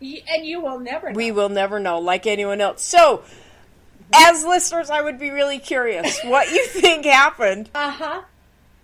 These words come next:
Speaker 1: Uh-huh.
Speaker 2: And, and what you believe and what you don't believe. My other question is, when you learn about the sex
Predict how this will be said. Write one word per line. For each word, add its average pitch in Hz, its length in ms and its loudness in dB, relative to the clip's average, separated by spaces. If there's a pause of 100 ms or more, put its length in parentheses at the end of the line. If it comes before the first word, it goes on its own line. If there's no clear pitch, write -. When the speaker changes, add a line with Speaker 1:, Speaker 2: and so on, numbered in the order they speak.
(280)
Speaker 1:
Uh-huh. 233 440 -14
Speaker 2:
And, 233 440 2
and 269 200 4
what 294 200 4
you 269 100 -6
believe 269 340 -4
and 254 140 -6
what 254 140 -2
you 226 80 -8
don't 269 240 0
believe. 247 200 -6 (120)
My 302 140 2
other 466 160 -2
question 240 380 -4
is, 233 220 -6 (300)
when 269 160 -6
you 269 100 -4
learn 330 240 0
about 247 560 0 (640)
the 226 180 -2
sex - 580 -2